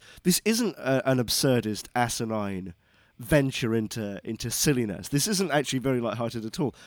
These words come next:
What I've realised just now in the last five minutes is this is probably the most antisocial thing on the internet.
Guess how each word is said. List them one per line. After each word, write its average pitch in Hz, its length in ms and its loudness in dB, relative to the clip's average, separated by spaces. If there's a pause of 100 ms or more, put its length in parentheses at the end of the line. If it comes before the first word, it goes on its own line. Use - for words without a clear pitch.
What 214 160 6
I've 196 120 6
realised 131 600 4
just 147 260 0
now 127 280 2
in 98 80 -4
the 113 60 -2
last 135 260 -2
five 127 400 2
minutes 117 360 -2 (280)
is 151 100 -4
this - 220 -4
is 208 100 -4
probably 156 380 -2
the 123 80 0
most 127 240 2
antisocial 135 580 0
thing 123 220 -4
on 113 80 -4
the 123 100 0
internet. 101 560 -4